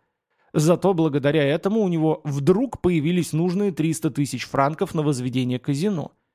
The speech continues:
Идея быстро и много заработать на игре в рулетку пришла в голову князю во время поездки по курортам Германии,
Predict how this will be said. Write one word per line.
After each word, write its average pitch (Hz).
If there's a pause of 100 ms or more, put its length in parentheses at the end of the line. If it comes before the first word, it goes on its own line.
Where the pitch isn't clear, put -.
(500)
Идея 165
быстро 151
и 151
много 165
заработать 147
на 131
игре 139
в 117
рулетку 160
пришла 139
в 165
голову 208
князю 180
во 135
время 175
поездки 160
по -
курортам 160
Германии, 151